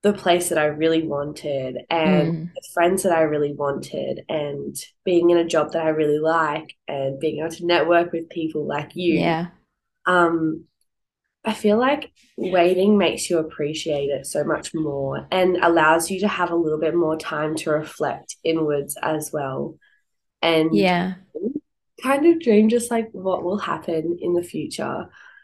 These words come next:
Speaker 1: I guess after you got the new place in
Speaker 2: Mm.
Speaker 1: Sunshine Coast and you moved up here, what did your life look like then?
Speaker 2: Oh my gosh, yeah, it was so different. <laughs>
Speaker 1: Yeah.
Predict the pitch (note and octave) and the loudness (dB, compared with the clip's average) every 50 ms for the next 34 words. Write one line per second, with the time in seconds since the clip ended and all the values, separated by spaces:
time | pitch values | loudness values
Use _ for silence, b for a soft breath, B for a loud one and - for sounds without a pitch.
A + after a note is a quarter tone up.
0 | b b b - G#3 A3 G#3 G3+ F#3+ F#3+ F#3+ - - - D3+ E3+ E3+ F#3 F#3+ - | b b b 4 4 4 6 4 2 2 0 -4 0 4 4 4 4 4 0 0
1 | - A#3 A3 A3 A3 G#3 G#3 - G3+ F#3+ G3 G3 F#3 - - D#3 D#3+ D#3+ D#3+ - | 2 4 6 6 6 4 2 -2 -6 -4 -4 -6 -6 -4 0 4 6 6 6 4
2 | - - - _ _ _ _ _ _ _ _ - F3+ F3 F3 E3+ E3+ E3+ - - | 2 -4 -14 _ _ _ _ _ _ _ _ -4 -2 2 2 2 2 2 -2 -6
3 | D#3 C3+ D3+ - - - - - - - _ - E3 D#3+ D#3 D#3 D#3 F3+ F3+ - | -6 -6 -6 -6 -8 -10 -14 -20 -20 -20 _ -4 -2 -2 -2 -2 -4 -6 -8 -10
4 | _ _ - G#3+ G3 F3+ - G3 - - - _ _ - - - E4+ F4 - - | _ _ -2 2 2 4 2 2 -2 -6 -10 _ _ -14 -10 -8 -8 -8 -8 -12
5 | - - - - B B B B B B B B B B B B _ F#3+ G3+ F#3+ | -16 -20 -20 -20 B B B B B B B B B B B B _ 0 2 2
6 | F3+ F3+ F3 F3+ F3 F3+ F3 F3+ F3 E3+ E3+ - - - _ - D#3 D#3 D#3 D#3 | 2 2 2 2 2 2 2 0 0 0 -2 -6 -10 -12 _ -6 -4 -2 0 0
7 | D#3 D#3 E3 E3+ E3 D#3+ D#3+ D#3+ D#3 - - E3+ - - - - - D#3 D3+ D3 | 0 0 2 2 2 2 2 0 0 -2 -2 -2 0 -2 -6 -8 -6 -2 -2 -2
8 | C#3+ C#3+ D3 - - - E3 F#3 G#3+ - - B3 B3 A#3 C#4 B3+ G#3+ F#3 E3+ E3 | 0 -2 -2 -4 -6 0 2 2 2 2 0 -2 0 2 2 2 2 2 2 0
9 | D#3+ E3 - - - D#3 D#3 D#3 - - E3 D#3 D#3 - _ D#3 D3+ B2+ G#2 D#2 | 0 -2 -6 -6 -6 -6 -6 -6 -6 -8 -6 -6 -8 -8 _ -4 -4 -2 -4 -6
10 | - - F3 F3 - _ _ _ _ _ _ _ _ _ _ _ _ _ _ _ | -6 -8 -10 -12 -12 _ _ _ _ _ _ _ _ _ _ _ _ _ _ _
11 | _ _ _ _ _ _ _ _ _ _ _ _ _ - - F#3+ G3 F3+ E3+ F3 | _ _ _ _ _ _ _ _ _ _ _ _ _ -4 0 2 2 2 2 4
12 | E3 D#3+ D#3 D#3 D#3+ - - E3+ D#3+ D#3 D3 D3+ G3+ G3 - - G3+ E3+ E3+ F3+ | 4 4 4 4 2 2 2 4 4 4 4 2 2 2 2 4 6 6 6 6
13 | F3 - F3 F3+ - - F3 F3+ G3 A#3 D4 - - D#4+ - - - - - - | 6 4 2 2 4 4 6 6 8 6 6 4 4 2 2 0 -6 -2 2 4
14 | C#4+ C#4 - A#3+ D4 C4+ A#3+ A3 G3+ F#3+ F#3 F3+ F3 F3 | 4 6 6 4 4 4 2 2 2 2 0 0 0 0